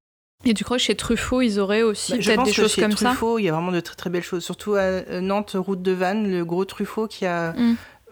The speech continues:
Speaker 2: Mais j'ai, c'est pas mon coin, donc j'ai pas l'habitude d'y aller. Mais je suppose qu'il doit y avoir de belles choses, parce qu'à Noël, c'est pareil, à Truffaut, il y a des très jolies
Speaker 1: Ouais.
Speaker 2: décorations.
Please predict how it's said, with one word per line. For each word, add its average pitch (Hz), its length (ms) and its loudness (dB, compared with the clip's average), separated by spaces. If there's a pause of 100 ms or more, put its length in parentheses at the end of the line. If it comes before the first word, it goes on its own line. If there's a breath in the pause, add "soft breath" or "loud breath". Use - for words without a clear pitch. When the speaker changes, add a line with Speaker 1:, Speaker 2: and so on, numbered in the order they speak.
Speaker 2:
Mais 196 800 2
j'ai, 196 320 0
c'est 202 160 -2
pas 233 140 0
mon 226 180 2
coin, 247 240 0
donc 233 160 2
j'ai 202 80 2
pas 247 120 0
l'habitude 220 340 0
d'y 196 120 0
aller. 202 180 2
Mais 170 180 0
je 151 100 -4
suppose 247 800 -2 (480)
qu'il 190 120 -10
doit 202 100 4
y - 20 4
avoir 196 180 2
de 175 100 -6
belles 208 220 0
choses, 226 300 -2
parce 170 160 -2
qu'à 175 140 -2
Noël, 180 260 0
c'est - 80 -6
pareil, 170 280 -2
à 180 40 -2
Truffaut, - 320 -10
il 208 60 2
y 190 40 2
a 180 40 -2
des 156 100 -4
très - 240 -8
jolies 180 240 -4
Speaker 1:
Ouais. 220 280 2
Speaker 2:
décorations. 151 460 -4